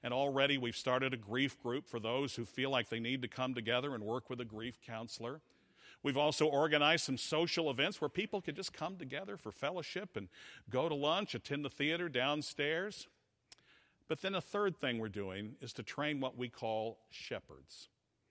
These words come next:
because we decided that there needed to be people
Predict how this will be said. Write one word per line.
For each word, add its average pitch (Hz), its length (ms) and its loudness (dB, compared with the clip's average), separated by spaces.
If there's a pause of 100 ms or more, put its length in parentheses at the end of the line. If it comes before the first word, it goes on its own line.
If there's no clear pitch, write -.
(280)
because 117 320 -4
we 139 220 -6
decided 110 560 -4
that 104 160 -4
there 107 140 -4
needed 139 400 -6
to 131 100 -8
be 120 160 -6
people 107 640 -8